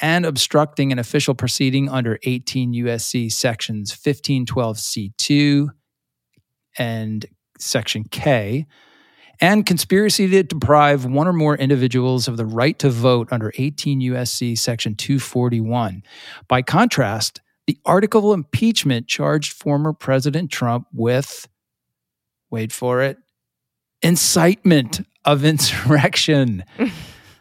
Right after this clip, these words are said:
Speaker 1: So what does that bring us back to, A G? Where, where, what, uh, familiar, uh, thing are we both thinking right now?
Speaker 2: Uh, how many times we've talked about the fact that, uh,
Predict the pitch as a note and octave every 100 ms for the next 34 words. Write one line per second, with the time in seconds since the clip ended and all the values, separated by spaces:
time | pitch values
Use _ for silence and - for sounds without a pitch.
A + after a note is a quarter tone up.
0 | G#3 - A#3 A#3 - C4 - E3 D3+ D3+
1 | F3 F#3+ G#3 D3+ F3 D#3+ D#3+ C#3 C3+ B2+
2 | A2+ - A2+ G#2 - A2 A2 A2+ A2+ A2+
3 | A2 A2+ B2+ D#3 F3 - D3+ F#3 G3+ -
4 | D3+ F#3+ - - D3+ C#3 C3 A#2 C3+ _
5 | _ _ - - D#3+ D3+ D#3+ E3+ D#3 D3
6 | C#3 C3+ C3+ B2 A#2+ A2+ - D3 C#3 B2
7 | A#2+ B2 A#2+ A#2+ A2+ A#2+ A2 A2+ G#2+ G#2
8 | G2+ F#2+ G#2 - - _ _ F3+ F3 -
9 | G3 G3 G#3 G#3+ G3 G3 F#3+ E3+ E3+ D#3+
10 | - F3 D#3 - D3+ D3 - - E3+ D3+
11 | - C#3+ - C#3+ C3+